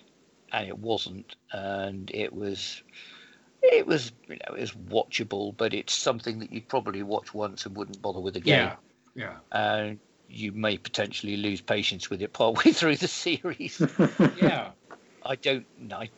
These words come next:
Speaker 1: I honestly don't know if I've seen all the episodes. I know that, uh,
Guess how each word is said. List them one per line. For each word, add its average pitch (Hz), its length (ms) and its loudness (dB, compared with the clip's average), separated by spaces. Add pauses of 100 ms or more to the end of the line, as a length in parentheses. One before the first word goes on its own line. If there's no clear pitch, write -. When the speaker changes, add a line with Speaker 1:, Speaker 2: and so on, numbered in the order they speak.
Speaker 1:
I 117 140 0
honestly 120 420 -2
don't 107 280 0
know 110 160 0
if 104 160 -4
I've 104 140 -2
seen 107 500 -4 (300)
all 104 120 -8
the 104 160 -4
episodes. 92 560 -4
I 101 80 -4
know 110 240 -2
that, - 440 -6
uh, 98 240 -4